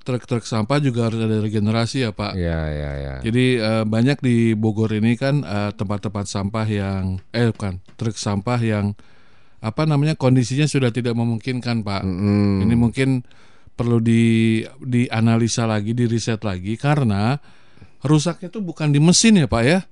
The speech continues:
Speaker 1: malah di
Speaker 2: Di mana?
Speaker 1: baknya ya.
Speaker 2: Ya.
Speaker 1: <clears throat> Bara rocor.
Speaker 2: Selamat pagi, Mang Cece, Pasir Eri.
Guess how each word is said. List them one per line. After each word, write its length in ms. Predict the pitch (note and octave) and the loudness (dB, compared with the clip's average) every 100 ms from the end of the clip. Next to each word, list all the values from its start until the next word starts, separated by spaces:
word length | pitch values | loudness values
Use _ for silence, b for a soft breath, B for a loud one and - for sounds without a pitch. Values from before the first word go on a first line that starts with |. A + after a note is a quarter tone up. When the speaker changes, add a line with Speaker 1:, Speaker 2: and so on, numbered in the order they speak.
| - | -8
Speaker 1:
malah 240 | C3 A2+ | 2 4
di 0 | |
Speaker 2:
Di 80 | A2+ G#2 | 6 4
mana? 80 | |
Speaker 1:
baknya 440 | G2+ E3+ - F3+ F#3 | 4 2 -2 0 2
ya. 200 | C3+ A2 B2 - | 2 2 -2 -8
Speaker 2:
Ya. 560 | - F2 E2 D#2 D2+ C#2 - | -8 -4 -4 -4 -6 -8 -4
Speaker 1:
<clears throat> 240 | C4 G3 C3+ - - - | -2 -2 -6 -20 -20 -16
Bara 240 | A2+ A#2 | -12 -10
rocor. 560 | A#2 A#2 G#2+ A#2 G#2+ F#2+ G2+ - - - B B B B B B | -8 -10 -10 -10 -10 -10 -20 -20 -20 -20 B B B B B B
Speaker 2:
Selamat 200 | - A#2 - | 0 0 2
pagi, 240 | B2+ C3+ | 2 2
Mang 300 | D3 C3+ C3 | 2 4 2
Cece, 400 | A#2+ B2 - C#3 | 2 0 2 -2
Pasir 320 | G#2+ G#2+ - G#2+ | -2 -6 -4 -4
Eri. 560 | G2+ F#2+ G#2 A2 A2 | -4 -4 -2 -4 -6